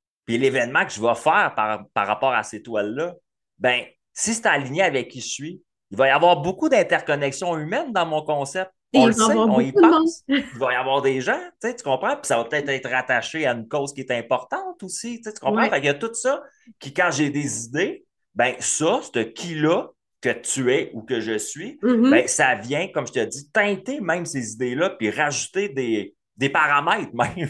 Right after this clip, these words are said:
Speaker 1: <laughs>
Speaker 2: Mais on sait jamais sur comment qu'on peut suivre notre parcours de vie aussi. Il y en a pour qui
Speaker 1: Exact.
Speaker 2: c'est très droit, c'est
Speaker 1: C'est
Speaker 2: très
Speaker 1: vrai.
Speaker 2: simple. Tu sais, ça va bifurquer un peu à gauche, à droite, mais ça va rester toujours parallèle. Puis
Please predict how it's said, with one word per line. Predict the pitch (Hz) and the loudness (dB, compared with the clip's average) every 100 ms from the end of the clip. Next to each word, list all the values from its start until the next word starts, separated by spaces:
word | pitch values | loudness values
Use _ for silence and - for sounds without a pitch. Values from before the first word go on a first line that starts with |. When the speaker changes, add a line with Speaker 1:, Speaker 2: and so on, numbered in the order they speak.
| - | -4
Speaker 1:
<laughs> | 165 - - - 294 - 285 247 | -6 -2 -4 0 -2 0 -2 4
Speaker 2:
Mais | 247 | 4
on | 240 | 6
sait | 233 262 262 | 4 2 2
jamais | 277 320 415 427 | 4 6 4 4
sur | 294 - _ _ | -2 -4 _ _
comment | 247 247 269 | 2 4 2
qu'on | 277 226 | 0 -4
peut | 214 247 254 262 | -2 -2 0 0
suivre | 247 262 262 247 | -2 -4 -2 0
notre | 214 214 | -2 -2
parcours | 214 - - 254 233 | -4 -4 0 2 0
de | 208 208 | 2 2
vie | 208 254 | 2 -2
aussi. | 226 220 294 | -4 -4 -4
Il | |
y | 285 | -2
en | 220 | -2
a | 262 | -2
pour | 294 247 | -6 -10
qui | - 269 | -4 -4
Speaker 1:
Exact. | - | -4
Speaker 2:
c'est | 220 - | -8 -6
très | 220 262 | -2 0
droit, | 208 208 214 233 254 | 0 2 2 2 2
c'est | 220 | -2
Speaker 1:
C'est | 214 | -4
Speaker 2:
très | - 247 | -2 0
Speaker 1:
vrai. | - - 240 | 0 -2 -2
Speaker 2:
simple. | 254 339 | 0 0
Tu | - - _ | -4 -20 _
sais, | 254 | -10
ça | 247 262 | -2 2
va | 226 | 2
bifurquer | 220 233 247 247 269 269 | 0 0 -2 -4 -2 0
un | 240 | 0
peu | 240 269 | 0 -2
à | 233 | 0
gauche, | 220 233 233 | -2 -4 -4
à | 220 | -6
droite, | 220 240 262 | -2 -2 -2
mais | 240 | -4
ça | 226 | -4
va | 196 | -4
rester | 202 208 208 233 | -4 -4 -4 -4
toujours | 240 233 247 254 | 0 2 2 0
parallèle. | 254 220 208 202 208 262 370 | 0 0 0 0 0 -2 -4
Puis | - - | -8 -18